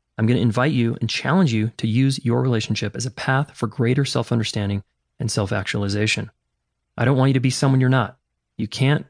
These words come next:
create a great relationship by pretending to be something or someone else your partner wants you to be. Instead, you'll learn to become a deeper version of who you already are, an authentic, wild, vulnerable, and free human being. Because that's what your partner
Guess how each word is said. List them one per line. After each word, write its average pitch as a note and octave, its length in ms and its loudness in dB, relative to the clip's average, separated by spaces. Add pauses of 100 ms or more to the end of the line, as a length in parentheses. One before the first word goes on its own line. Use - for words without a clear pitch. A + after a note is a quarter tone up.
create - 380 0
a A2 60 -4
great A2+ 240 0
relationship A2 580 -4
by G2+ 120 -6
pretending B2 520 -2
to - 100 -8
be G#2 360 -2
something A2+ 760 -2
or - 140 -4
someone A#2+ 560 0
else G#2 360 -4 (400)
your G#2+ 120 -2
partner A2+ 340 0
wants G#2 320 0
you G#2 60 -4
to G2 40 -4
be. F#2+ 280 -6 (340)
Instead, A2+ 480 0 (400)
you'll B2 180 2
learn B2 200 4
to G#2+ 40 -4
become A#2+ 320 -2
a - 60 -6
deeper A#2+ 340 0
version G2+ 520 -2
of A#2 100 -4
who B2 120 -4
you G#2 180 0
already G#2+ 340 -2
are, G#2 320 -8 (140)
an A2+ 80 -2
authentic, A#2+ 560 -2
wild, G#2+ 460 0 (280)
vulnerable, A#2 580 0
and G#2+ 160 -4
free G#2+ 440 -2 (160)
human G2+ 180 2
being. G2 300 -2 (520)
Because A#2+ 220 0
that's B2+ 220 0
what - 80 0
your A2 160 0
partner D#3 500 0